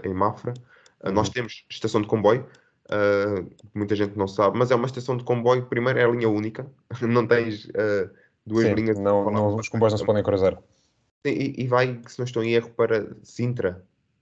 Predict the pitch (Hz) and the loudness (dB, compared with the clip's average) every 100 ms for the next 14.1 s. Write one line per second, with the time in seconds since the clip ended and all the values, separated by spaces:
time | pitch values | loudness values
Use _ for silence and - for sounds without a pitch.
0 | _ 101 107 117 - 98 98 95 101 90 | _ 0 0 -4 -6 -4 -2 2 2 2
1 | 104 104 127 131 123 107 104 104 98 92 | -2 2 4 4 2 -2 0 -2 -2 -2
2 | 95 95 92 92 92 92 104 92 92 85 | -2 -2 -4 -4 -4 -6 -8 -4 -2 -2
3 | 87 82 82 - 78 _ - 85 87 82 | -2 -2 -2 -4 -8 _ -4 -4 -4 -6
4 | 80 85 80 - 113 104 _ _ _ _ | -6 -4 -4 -6 -14 -16 _ _ _ _
5 | _ _ - 62 - - - 120 113 101 | _ _ -6 -6 -6 -14 0 2 2 0
6 | 107 - 113 - 110 - 117 113 123 123 | -2 0 -2 0 -2 2 2 2 0 -2
7 | 123 117 110 104 - 101 107 - 107 104 | 0 0 0 -6 -10 -6 -6 -4 -6 -4
8 | 104 101 110 110 98 104 92 98 - - | -4 0 0 0 -2 -4 0 0 0 -4
9 | 98 98 151 151 98 110 - - - 95 | -4 -2 -2 0 0 0 -2 -12 -10 -10
10 | 87 85 82 - - 87 - 101 - - | -8 -10 -14 -10 -6 -6 -4 -6 -6 -8
11 | 101 101 104 101 104 104 104 110 107 - | -4 -2 0 0 0 0 0 -2 -2 0
12 | 110 107 104 107 120 127 - _ - 117 | 0 0 0 2 2 0 -10 _ -4 -4
13 | 117 123 107 107 107 107 101 104 98 90 | 0 -2 -2 -2 0 0 -2 -6 -6 -6